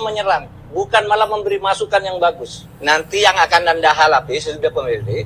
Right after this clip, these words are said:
sesudah, sesudah pemungutan suara itu, tidak akan sampai dua hari, besoknya sudah akan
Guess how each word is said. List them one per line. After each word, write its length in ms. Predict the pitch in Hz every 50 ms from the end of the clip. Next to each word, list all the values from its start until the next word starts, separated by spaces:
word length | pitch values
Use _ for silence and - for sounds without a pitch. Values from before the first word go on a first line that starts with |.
| - - -
sesudah, 560 | - 135 139 131 135 139 131 147 143 139 135
sesudah 480 | 139 - 147 131 - 143 131 135 139 131
pemungutan 560 | 135 147 139 139 139 139 135 - 139 131 131
suara 320 | 123 - 123 120 120 117
itu, 400 | 107 101 - - - 104 127 - - - - - - - - - - - - - - - - - - - - - - - -
tidak 400 | - 202 208 214 208 196 208 202
akan 240 | 208 208 214 202 -
sampai 320 | 208 202 196 214 214 185
dua 160 | 185 196 196
hari, 240 | 196 214 214 214 185
besoknya 480 | 160 175 208 214 - - 226 233 247 233
sudah 320 | 220 226 226 233 214 214
akan 160 | 202 226 220